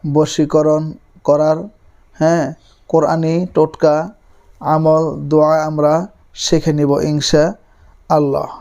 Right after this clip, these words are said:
ঠিক আছে? তো এই আমলটির দ্বারা স্বামী তার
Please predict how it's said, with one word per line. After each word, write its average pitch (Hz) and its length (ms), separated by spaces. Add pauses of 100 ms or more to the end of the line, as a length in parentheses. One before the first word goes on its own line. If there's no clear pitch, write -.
(120)
ঠিক 151 200
আছে? 156 380 (560)
তো 151 140
এই 151 260
আমলটির 165 500
দ্বারা 156 420 (500)
স্বামী 160 480
তার 147 300